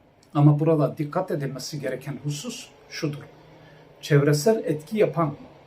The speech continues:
nesnelerin gerçek içerikleri üzerinde bir anlamlandırma ve bir algı oluşturma durumu değil, belki de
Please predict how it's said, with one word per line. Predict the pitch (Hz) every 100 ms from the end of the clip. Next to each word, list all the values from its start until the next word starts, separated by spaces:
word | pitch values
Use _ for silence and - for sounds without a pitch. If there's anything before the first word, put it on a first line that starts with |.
| - - - - 143
nesnelerin | 147 - 151 147 214 226 156
gerçek | 147 - 220 - 175
içerikleri | 143 156 147 - 156
üzerinde | 226 165 156 143 120 123 - - - -
bir | 147 175 151
anlamlandırma | 156 151 147 147 147 147 147 147 220 269 - 143
ve | 147
bir | 180 - 143
algı | 143 220
oluşturma | 202 165 147 147 143 135
durumu | 147 143 143 147
değil, | 196 175 - - - - - - - - 143
belki | 208 170 -
de | 143